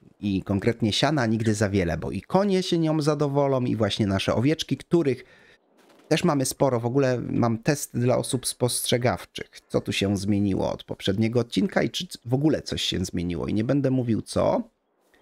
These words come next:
Natomiast, moi drodzy, zobaczcie. Na razie te owieczki wyglądają tak. Y, troszkę jednak to przebudowałem. Tak jak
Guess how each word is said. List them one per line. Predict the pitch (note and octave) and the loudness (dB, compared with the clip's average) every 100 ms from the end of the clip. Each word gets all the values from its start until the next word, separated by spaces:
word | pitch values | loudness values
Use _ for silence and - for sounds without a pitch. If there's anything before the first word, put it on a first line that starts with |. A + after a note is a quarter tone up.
| _ _ _ _ - | _ _ _ _ -6
Natomiast, | A#2+ D3 C#3+ - | -2 0 0 0
moi | C3+ C3+ C3 | -2 0 0
drodzy, | B2 A#2 A#2 A#2 | 2 0 0 -2
zobaczcie. | A#2 A2 G2 F#2+ - - - _ - | -2 0 0 -2 -4 -8 -14 _ -4
Na | G#2 | 0
razie | A#2+ C3 | 2 0
te | B2 | 0
owieczki | A2+ A2+ - A2 | 0 0 -2 -2
wyglądają | G#2 G#2 F#2+ F#2+ F2+ | 0 2 2 2 0
tak. | F#2+ C3+ C#3 - - | 0 -2 -2 -8 -6
Y, | G#2 | -4
troszkę | F#2+ B2+ B2 - | -2 -2 -2 0
jednak | A2 G#2 - | 0 0 -2
to | G#2+ | -6
przebudowałem. | - C3+ C3+ C3+ B2+ B2 A#2 A2 | -2 0 2 0 2 2 2 0
Tak | D#3 D#3 | 0 0
jak | C#3 - | 0 -2